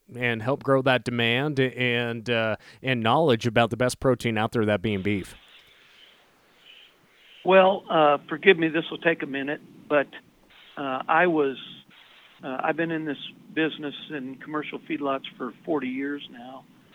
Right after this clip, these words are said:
Speaker 2: and, uh, kind of broke into it and cut my teeth in Texas, although I'm from here, and then, uh, was able to move back here twenty-one years ago. And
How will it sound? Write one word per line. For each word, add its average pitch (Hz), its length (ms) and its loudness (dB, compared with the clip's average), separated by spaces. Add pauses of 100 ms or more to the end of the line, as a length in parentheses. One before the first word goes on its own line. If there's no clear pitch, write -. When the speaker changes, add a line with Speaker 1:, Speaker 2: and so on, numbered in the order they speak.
(400)
Speaker 2:
and, 123 320 -10
uh, 117 360 -10
kind 147 160 -2
of 117 120 -12
broke 143 200 0 (460)
into 147 400 -6
it 135 220 -4
and 120 200 -12
cut 156 160 -6
my 131 120 -8
teeth 151 380 -6
in 117 120 -14
Texas, 147 540 -6
although 131 300 -8
I'm 120 200 -12
from 135 220 -4
here, 127 360 -6 (540)
and 127 180 -10
then, 131 300 -10
uh, 123 300 -10
was 123 180 -14
able 135 240 -4
to 123 80 -12
move 131 260 -12
back 131 260 -4
here 123 220 -8
twenty-one 127 460 -10
years 131 260 -10
ago. 120 300 -6 (640)
And 135 340 -4